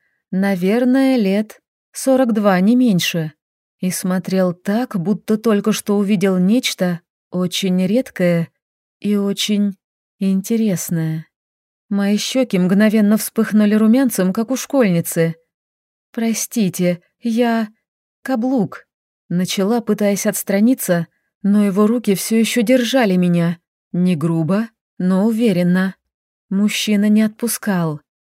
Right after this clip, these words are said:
Вместо этого его взгляд медленно скользнул вниз. По моему лицу, по шее, по глубокой ложбинке между грудей, которые так откровенно выпирали из золотого платья.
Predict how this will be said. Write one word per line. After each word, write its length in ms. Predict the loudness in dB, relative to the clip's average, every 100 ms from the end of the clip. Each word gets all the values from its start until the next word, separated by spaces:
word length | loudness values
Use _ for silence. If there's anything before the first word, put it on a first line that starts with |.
| _ -6
Вместо 500 | -2 0 -2 -2 -2
этого 340 | -2 -2 -2
его 300 | 0 0 0
взгляд 520 | 0 -2 0 0 0
медленно 560 | -2 0 0 2 2 0
скользнул 580 | -2 -2 -2 2 2 2
вниз. 560 | 0 0 0 -2 -8 -16 _ _ _
По 120 | -6 -2
моему 300 | 0 0 0
лицу, 560 | -2 -4 -4 -4 -6 _ _
по 140 | -6 -6
шее, 600 | -4 -4 -2 -2 -4 -8 _ _ _ -6
по 120 | -4
глубокой 580 | -2 -2 0 0 0 2
ложбинке 680 | 2 0 0 0 0 0 0
между 340 | 0 0 -2
грудей, 480 | 0 0 2 0 0
которые 560 | 0 0 2 0 0
так 220 | 0 -2 -2
откровенно 680 | -2 -2 0 2 2 0
выпирали 560 | 0 0 0 2 2 2
из 180 | 0 0
золотого 520 | 2 0 0 0 -2
платья. 640 | -2 0 0 0 -2 -2